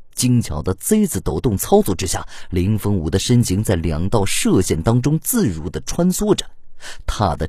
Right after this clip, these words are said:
正是每一枪之间的空档。转眼间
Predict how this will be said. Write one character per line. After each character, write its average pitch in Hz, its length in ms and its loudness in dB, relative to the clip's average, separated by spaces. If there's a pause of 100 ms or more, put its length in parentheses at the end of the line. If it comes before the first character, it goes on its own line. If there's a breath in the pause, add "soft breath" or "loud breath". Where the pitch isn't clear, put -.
(140)
正 202 240 4
是 - 160 -6
每 73 180 -4
一 80 180 -4
枪 95 240 -2
之 117 140 -2
间 127 160 2
的 120 80 2
空 - 320 0
档。 - 160 -10 (1120 soft breath)
转 135 340 2
眼 60 200 -2
间 60 200 -6